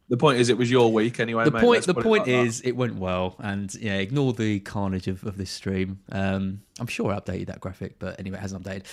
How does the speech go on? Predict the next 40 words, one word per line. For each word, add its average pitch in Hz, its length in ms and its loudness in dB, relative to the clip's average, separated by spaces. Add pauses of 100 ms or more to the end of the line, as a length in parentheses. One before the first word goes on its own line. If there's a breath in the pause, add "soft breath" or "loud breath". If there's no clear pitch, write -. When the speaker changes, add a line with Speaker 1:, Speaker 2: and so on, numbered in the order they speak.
(120 loud breath)
Speaker 2:
Uh, 110 120 0
I 113 40 2
haven't 120 160 4
got 98 140 -6
Foden 92 200 -4
anymore. 95 360 -4
I 117 40 4
did 117 120 -2
Foden 101 500 0
to 90 220 -8
Gundogan, 92 480 -8
which - 260 -10
didn't 98 220 -6
go 90 240 -8 (140)
particularly 98 420 -6
well. 87 240 -12 (340 soft breath)
Um, 90 260 -6
obviously, 92 220 -8
going 92 160 -4
for 90 100 -10
Bernardo 90 260 -6
Silva 90 220 -6
would 90 120 -8
have, 90 240 -12
would 92 100 -10
have 92 80 -14
been 92 140 -8
a 92 40 -8
lot 92 140 -8
better. 95 220 -6 (480 loud breath)
Um, 101 500 -6
but 101 220 -6
generally 101 240 -6
speaking, 92 480 -10
it 85 100 -10
was 92 400 -8
quite - 140 -8
a 95 40 -10
good 92 120 -10
week. 92 320 -4